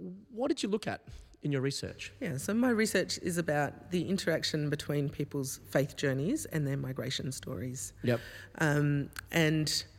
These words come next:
Speaker 2: I was really interested in the way in which being a Christian transforms the migration experience.
Speaker 1: Yep.
Speaker 2: Um, I was interested in the way, uh,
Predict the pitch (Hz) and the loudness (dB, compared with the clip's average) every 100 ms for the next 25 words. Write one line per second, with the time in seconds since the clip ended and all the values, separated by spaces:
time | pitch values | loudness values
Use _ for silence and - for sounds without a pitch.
0 | - - - - - 170 170 240 233 180 | -20 -20 -20 -4 2 4 4 4 6 6
1 | 175 160 - 160 160 156 151 151 147 143 | 4 0 2 4 4 2 0 2 2 -2
2 | - - - - - - 165 175 185 185 | -8 -18 -20 -20 -6 0 4 6 8 6
3 | 170 156 - - - - - 160 147 139 | 6 4 2 0 0 0 4 6 4 4
4 | 160 - 156 143 143 156 156 - 147 143 | 2 4 4 4 4 2 2 0 0 0
5 | 147 147 - - - - - - - - | 0 -2 -8 -12 -20 -20 -20 -20 -20 -4
6 | 147 139 135 135 - 139 - - 165 247 | 0 0 0 0 0 -4 -6 -2 0 0
7 | 254 - - 120 123 - - - 165 147 | -2 -6 0 2 2 -2 -14 -2 2 4
8 | 143 139 - 147 143 - 180 170 - 156 | 2 -2 -2 -2 0 0 0 0 2 4
9 | 151 147 143 143 143 - - - - 151 | 4 4 4 2 0 -2 -10 -20 -6 0
10 | 143 135 135 | 2 2 -2